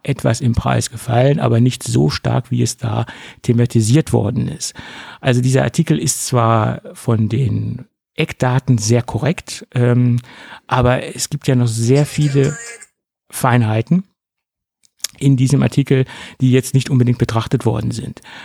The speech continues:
Ähm, auch der Bereich... Ähm, dass es nicht, dass es auch ein Kurzzeitinvestment sein kann, dass man Produkte wieder schnell flippen kann, der wurde nicht beleuchtet. Also sie reden hier von einem Langzeitinvestment.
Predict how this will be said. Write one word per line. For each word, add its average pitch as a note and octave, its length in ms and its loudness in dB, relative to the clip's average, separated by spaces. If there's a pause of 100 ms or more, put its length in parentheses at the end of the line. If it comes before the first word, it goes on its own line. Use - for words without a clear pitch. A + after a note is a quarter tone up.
(240)
Ähm, A2+ 600 2 (360)
auch A#2+ 260 -4
der A#2 260 0
Bereich... A2+ 1080 0 (120)
Ähm, A2 640 2 (640)
dass A#2+ 200 0
es A#2+ 220 0
nicht, C#3+ 440 -2
dass B2+ 60 2
es B2+ 80 -2
auch A2+ 80 2
ein B2 160 2
Kurzzeitinvestment C#3 960 0
sein B2+ 260 2
kann, B2+ 200 2
dass A2+ 200 -4
man A2 220 -2 (260)
Produkte C3 360 0
wieder A#2 160 -2
schnell B2 260 0
flippen E3 380 0
kann, C3+ 400 0 (520)
der B2 160 2
wurde C3+ 200 2
nicht C3 180 0
beleuchtet. A#2+ 540 2
Also A2 160 -2
sie A2 160 -2
reden B2+ 140 4
hier A#2+ 100 0
von A#2+ 120 -4
einem G#2+ 140 -2
Langzeitinvestment. A#2+ 1300 2